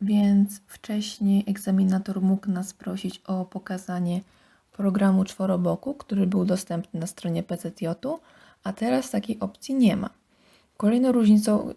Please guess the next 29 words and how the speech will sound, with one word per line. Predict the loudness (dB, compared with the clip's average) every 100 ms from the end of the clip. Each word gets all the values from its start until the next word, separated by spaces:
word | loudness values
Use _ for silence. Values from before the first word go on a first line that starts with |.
| -8
jest | -6 -6 -4
na | -8
przykład | -6 -8 -8 -10 -10
to, | -6 -4
że | -4 -2 -2 -2 -4
w | -4 -2
zaktualizowanym | -4 -8 -4 -4 -2 -2 0 0 2
regulaminie | 0 -2 -4 -2 -2 -2 0 -2 -4 _ _ _
upadek | -12 -6 -4 -4 -6
z | -10
konia | -4 0 0 0
w | -6
trakcie | -4 -4 -6 -12
przejazdu | -4 0 0 0 -2 -2
skutkuje | -4 -6 -14 -6 -2 -2 -2
eliminacją | 0 6 8 8 4 -2 -4 -4 -4 0
i |
niezaliczeniem | 4 4 4 2 2 4 4 4
całości | 0 -2 -4 -6 -10
egzaminu, | -10 -4 -4 0 0 0 -8 _ _ _
gdzie | -8 -4 -4
wcześniej | -2 -2 4
nie | 4
było | 4 0 -4
o | -6
tym | -6 -6
w | -4
ogóle | -6 -2 2
mowy. | 4 2 -2 -8